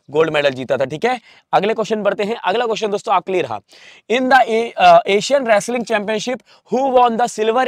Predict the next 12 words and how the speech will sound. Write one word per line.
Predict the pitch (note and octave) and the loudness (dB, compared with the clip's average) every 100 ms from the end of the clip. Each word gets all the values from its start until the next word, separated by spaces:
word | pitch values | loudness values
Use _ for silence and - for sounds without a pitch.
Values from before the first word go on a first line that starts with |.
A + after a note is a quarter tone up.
| - | -2
in | A#3 A3+ | -4 -4
fifty-seven | G#3+ G#3+ G#3+ G#3+ G#3+ B3+ | -6 -6 -6 -2 -2 -2
K | A3+ A3+ | -6 -6
G | G3+ | -6
category, | G#3+ F#3 F#3 G#3+ | -6 -4 -2 -4
freestyle | F#3+ G#3+ A#3+ A3+ G#3 G3 | -4 -4 -4 -2 -2 -2
category | F#3 F3 G#3+ | -4 -4 -6
in | F#3+ | -4
April | F3+ - F3+ F#3+ | -6 -2 -2 0
दो | |
हज़ार | E3+ E3 D3 | -2 0 2
बाईस? | C#3 B2 | 0 0